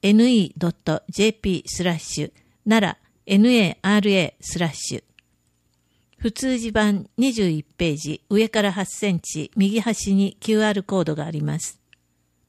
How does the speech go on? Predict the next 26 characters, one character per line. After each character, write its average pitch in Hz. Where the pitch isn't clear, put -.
井 226
戸 285
水 220
な 185
ど 160
を -
公 -
共 240
下 208
水 220
道 156
へ 160
排 220
出 -
す -
る 202
場 180
合、 170
届 240
け -
出 226
が 202
必 -
要 180
で 156
す。 -